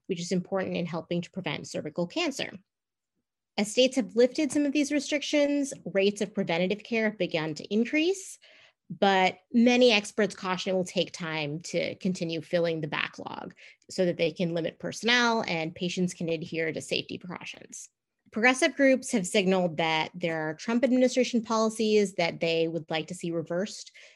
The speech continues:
because they advocate for abstinence-only education and they can have lasting effects. They'd like to see changes that promote comprehensive, uh, sexual education.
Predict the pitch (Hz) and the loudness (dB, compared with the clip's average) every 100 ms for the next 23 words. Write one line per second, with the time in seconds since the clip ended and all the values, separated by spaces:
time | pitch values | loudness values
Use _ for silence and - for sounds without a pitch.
0 | - 170 196 165 175 165 175 175 - 160 | -6 -4 -2 2 2 2 0 -2 -4 -8
1 | 175 160 160 - 147 165 - 170 170 - | -6 -4 -4 0 -2 -2 -4 -4 -4 -4
2 | 170 165 160 156 - 156 - 269 302 285 | -2 -2 -2 -2 -4 -8 -6 0 2 2
3 | 294 269 262 190 180 165 175 180 160 160 | 2 0 -2 -2 0 0 -2 -4 -4 -4
4 | 160 160 - 160 - - - - - _ | -6 -6 -6 -6 -6 -6 -6 -10 -16 _
5 | _ _ - - 208 208 220 220 214 - | _ _ -20 -2 2 4 4 2 0 0
6 | 208 185 202 185 175 175 170 160 165 - | 0 0 2 2 2 0 0 -2 -4 -6
7 | - 202 208 202 208 208 - 185 185 185 | 0 2 4 4 2 0 -6 -6 -2 -2
8 | 165 156 165 160 151 165 160 151 - - | -2 -4 -4 -4 -6 -8 -8 -6 -8 -6
9 | 180 - - - - - - | -6 -8 -10 -10 -10 -10 -14